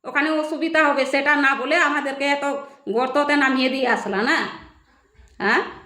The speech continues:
মঙ্গলা হারামি, কোনটা মায়ের শিবিকা এরকম হারামি কাজ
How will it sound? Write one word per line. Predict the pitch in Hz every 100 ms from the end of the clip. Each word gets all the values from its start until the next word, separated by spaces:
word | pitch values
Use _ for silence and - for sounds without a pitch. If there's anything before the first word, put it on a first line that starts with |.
| -
মঙ্গলা | 220 240 247 262 254
হারামি, | 254 240 247 240 349 - - - _ _ _ _ _ _ _ _ _ _
কোনটা | 285 320 320 320
মায়ের | 311 320
শিবিকা | 320 320 330 320 302
এরকম | 294 294 294 302 302 294 - - - _ _ _ _
হারামি | - 294 294 294
কাজ | 294 302